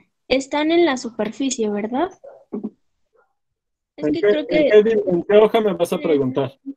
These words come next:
Speaker 1: En la penúltima, es que creo que tuve un problema de entender el dibujo. O sea, ya
Speaker 2: ¿Aquí?
Speaker 1: entendí lo otro,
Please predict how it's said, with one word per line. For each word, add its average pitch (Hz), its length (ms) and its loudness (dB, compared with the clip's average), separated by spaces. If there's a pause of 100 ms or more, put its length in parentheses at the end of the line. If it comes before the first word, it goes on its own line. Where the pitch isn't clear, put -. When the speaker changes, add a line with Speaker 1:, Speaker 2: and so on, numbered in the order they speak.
(640)
Speaker 1:
En 269 100 -6
la 262 140 -2
penúltima, 285 500 2
es 294 200 -2
que 320 240 -2
creo 302 160 -2
que 311 120 -2
tuve 294 200 -2
un 294 80 -4
problema 247 420 0
de 247 100 0
entender 226 380 -2
el 247 160 0
dibujo. 226 580 -2 (3000)
O 269 40 -14
sea, 294 120 -4
ya 311 180 -4
Speaker 2:
¿Aquí? 359 140 -2
Speaker 1:
entendí 349 180 4
lo 330 220 -2
otro, 240 320 -8